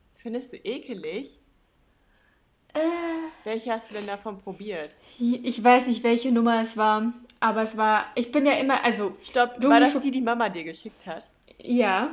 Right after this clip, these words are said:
Speaker 1: Och Mann, ich hab Mama dir extra empfohlen, dass sie dir auch eine mitschickt.
Speaker 2: Ja, zwei hat Mama mir geschickt.
Speaker 1: Auf meinen Mist ist das gewachsen. Ja, ich hab auch gesagt, dann kann sie ja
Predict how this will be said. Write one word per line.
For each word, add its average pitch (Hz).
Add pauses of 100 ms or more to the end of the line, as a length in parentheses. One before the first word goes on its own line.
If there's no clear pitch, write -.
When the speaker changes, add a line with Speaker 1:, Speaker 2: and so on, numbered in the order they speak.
Speaker 1:
Och 208
Mann, 226
ich 226
hab 202
Mama 220
dir 220
extra 220
empfohlen, 247
dass 185
sie 196
dir 175
auch 170
eine 170
mitschickt. 170 (1000)
Speaker 2:
Ja, 214
zwei 254
hat 190
Mama 185
mir 180
geschickt. 190
Speaker 1:
Auf 190
meinen 214
Mist 185
ist 180
das 160
gewachsen. 165
Ja, 196
ich 190
hab 190
auch 180 (140)
gesagt, 185
dann 185
kann 190
sie 180
ja 170